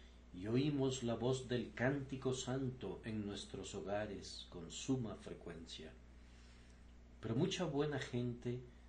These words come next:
aún no ha terminado con su oración cuando ya es saludada con blasfemias. Salen a trabajar y durante todo el día son vejados con una conversación inmunda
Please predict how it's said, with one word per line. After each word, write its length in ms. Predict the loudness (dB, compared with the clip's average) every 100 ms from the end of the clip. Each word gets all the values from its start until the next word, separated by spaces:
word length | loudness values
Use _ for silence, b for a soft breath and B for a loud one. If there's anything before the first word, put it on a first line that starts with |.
| -10
aún 420 | -2 4 6 6
no 80 | 4
ha 100 | 4
terminado 800 | 2 4 4 4 4 2 0 -4
con 180 | -6 -8
su 160 | -8
oración 560 | -8 -6 -4 -4 -4 -6 B B B B B -12
cuando 260 | -10 -8
ya 300 | 2 6 8
es 160 | 6 2
saludada 800 | 0 0 0 0 2 2 0 -6
con 200 | -6 -6
blasfemias. 840 | -8 -10 -8 -8 -10 -12 -12 -14 -16 B B B B B -8
Salen 560 | 0 4 4 4 2
a 60 | 0
trabajar 640 | 0 2 2 2 2 2 0 -10 B B B -2
y 100 | 2
durante 640 | 6 8 8 6 2 0
todo 500 | 2 6 6 6 4
el 180 | 2 2
día 320 | 0 2 4
son 300 | 4 4 4
vejados 760 | 2 4 6 6 4 0 -2 -6 B B B B B -10
con 180 | 0
una 220 | 4 4 2
conversación 840 | 2 4 4 2 -2 2 4 4
inmunda 840 | 4 4 4 4 2 0 -2 -4